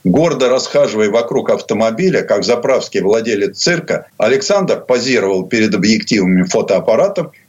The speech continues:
чем вводил публику в дикий восторг. Александр Калаврат, получивший прозвище «Граф Киловатт» за свою энергичность,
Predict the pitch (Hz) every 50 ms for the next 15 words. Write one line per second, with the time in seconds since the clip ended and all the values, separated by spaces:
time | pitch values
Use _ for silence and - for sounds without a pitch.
0 | _ - - 147 131 123 113 95 101 117 123 123 139 135 120 107 - 170 160 156
1 | 139 123 107 - - 101 80 85 85 123 127 123 - 120 107 113 120 - - -
2 | - 73 - - _ - _ _ - - 101 123 147 147 - 180 175 165 147 165
3 | 139 - - 151 151 156 165 196 214 226 220 220 - _ _ - 127 131 143 127
4 | - - 120 95 - - 101 - - - - - - - 92 98 90 - - 90
5 | 80 107 117 135 110 - - - - 101 101 120 151 190 202 - - - _ _
6 | - - 113 110 - 123 120 117 120 117 110 107 110 117 120 113 113 123 - -
7 | - - 73 -